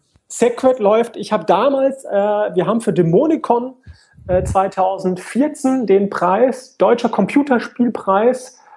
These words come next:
fürs beste Rollenspiel bekommen. Da war Koch auch sehr, äh, äh, ähm, erbost, glaub ich, nicht erbost, aber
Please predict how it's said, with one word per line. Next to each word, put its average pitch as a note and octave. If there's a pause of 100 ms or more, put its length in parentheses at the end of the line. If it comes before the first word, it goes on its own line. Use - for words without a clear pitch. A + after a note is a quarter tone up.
fürs A3
beste -
Rollenspiel F#3+
bekommen. D#3+ (520)
Da E3+
war F#3+
Koch B3+
auch -
sehr, B3 (180)
äh, -
äh, G3+
ähm, G3
erbost, G3
glaub D#3+
ich, -
nicht F#3
erbost, F3+
aber D3